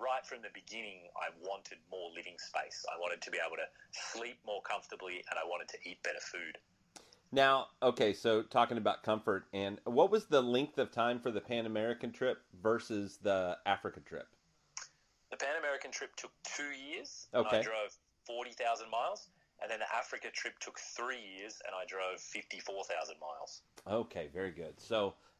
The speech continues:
Speaker 2: um, wow, yeah, that's, that's, I mean, a year's a big difference. So, um,
Speaker 1: Yeah, they were, they were both long trips, but definitely Africa turned out to be much bigger and longer th-, even than I planned.
Speaker 2: Yeah.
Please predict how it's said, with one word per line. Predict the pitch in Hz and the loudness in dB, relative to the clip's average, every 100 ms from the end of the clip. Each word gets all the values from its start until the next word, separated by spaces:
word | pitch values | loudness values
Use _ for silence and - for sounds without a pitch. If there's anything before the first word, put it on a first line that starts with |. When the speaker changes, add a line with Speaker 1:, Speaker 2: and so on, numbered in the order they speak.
| - | 0
Speaker 2:
um, | 104 101 95 87 80 _ _ _ - - | 4 4 2 -4 -12 _ _ _ -20 -4
wow, | 95 110 101 - | 4 4 4 0
yeah, | 95 | 0
that's, | 92 98 - | 2 0 -2
that's, | - 104 - - - | 0 0 0 -10 -8
I | |
mean, | 98 101 | -6 -4
a | 90 | -6
year's | 87 107 107 | -4 -2 -4
a | 92 | -4
big | 90 85 | -6 -4
difference. | 92 - 76 - | -6 -6 -14 -8
So, | 92 87 82 - _ _ _ - | -2 -2 -2 -8 _ _ _ -8
um, | - | -2
Speaker 1:
Yeah, | - 113 104 | -2 0 -2
they | 113 | -2
were, | 117 - - | -2 -6 -2
they | 139 | 0
were | 135 | 0
both | 160 160 123 107 | 0 -2 -4 -4
long | 113 120 110 | -2 -2 -8
trips, | - 139 - - - | -8 -8 -8 -12 -14
but | - 107 127 | -14 -14 -8
definitely | 123 131 131 113 98 110 | -4 -4 -4 -4 -2 -2
Africa | - 131 104 | -2 -6 -6
turned | 104 95 | -4 0
out | 92 90 | 0 -2
to | 90 | -8
be | 87 | -6
much | 92 92 - _ _ | -4 -4 -6 _ _
bigger | 98 95 90 | -10 -6 -6
and | 82 | -6
longer | 82 87 87 | -4 -4 -4
th-, | 82 - | -6 -6
even | 98 87 | -10 -8
than | 82 | -4
I | 78 76 | -4 -4
planned. | - 87 78 - - _ 101 | -4 -4 -6 -16 -20 _ -10
Speaker 2:
Yeah. | 87 85 | -4 -4